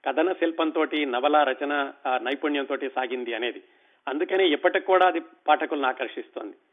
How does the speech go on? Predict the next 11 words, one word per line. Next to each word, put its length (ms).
మరి 160
సినిమాలో 440
ఆత్మ 360
లేదా? 420
ఈ 200
నవలని 420
సినిమా 400
అనువాదంగా 680
చేసేటప్పటికి 540
ఆత్మ 360
పోయిందా 560